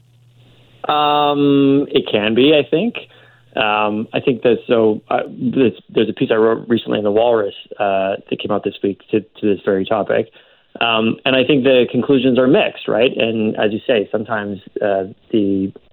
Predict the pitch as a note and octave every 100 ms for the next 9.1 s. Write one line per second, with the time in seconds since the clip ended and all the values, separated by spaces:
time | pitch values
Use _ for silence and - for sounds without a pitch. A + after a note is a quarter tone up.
0 | - - - A2+ G#2 A#2+ G#2+ - G#2+ G#2
1 | G2+ A2+ G#2 G2+ G#2 G2+ G2+ - G#2+ G2+
2 | - - G2 - G#2 G2+ G2 F#2+ G#2 F#2+
3 | F#2+ - G2+ G2+ G2 F#2+ G2 G2 - G2+
4 | G2 G2 - - - _ _ _ B2 A2+
5 | A2+ A2 G#2 F#2+ B2 A#2+ A#2+ A#2+ A#2 -
6 | B2 A#2+ A#2+ A#2 A#2+ A#2 - A#2+ B2+ -
7 | B2 C3 G2+ F#2+ F#2+ F#2+ G2 - F#2+ G#2
8 | - B2 A#2 F#2+ - G2 F#2+ F#2+ G2 G2
9 | F#2+